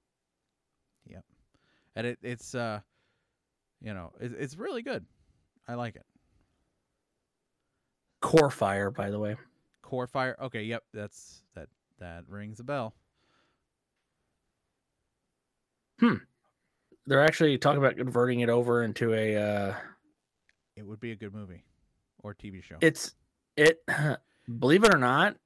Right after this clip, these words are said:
Speaker 2: it's done plays of this.
Speaker 1: I believe it.
Speaker 2: Like theater plays.
Speaker 1: Yeah.
Speaker 2: Musical,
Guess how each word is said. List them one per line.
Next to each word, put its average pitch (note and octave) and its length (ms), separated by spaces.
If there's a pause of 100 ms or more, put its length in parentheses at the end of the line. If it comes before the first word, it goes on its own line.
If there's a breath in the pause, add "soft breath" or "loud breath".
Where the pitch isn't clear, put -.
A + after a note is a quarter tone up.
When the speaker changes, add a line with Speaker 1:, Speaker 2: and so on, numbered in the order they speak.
(300)
Speaker 2:
it's C#3+ 260
done D3+ 680 (720)
plays - 800 (220)
of F#2+ 160
this. - 440 (260)
Speaker 1:
I B2 240
believe D3 380
it. E2+ 100 (720)
Speaker 2:
Like A2+ 160
theater C3 340
plays. F#2 560 (300)
Speaker 1:
Yeah. B2 260
Speaker 2:
Musical, A#2 440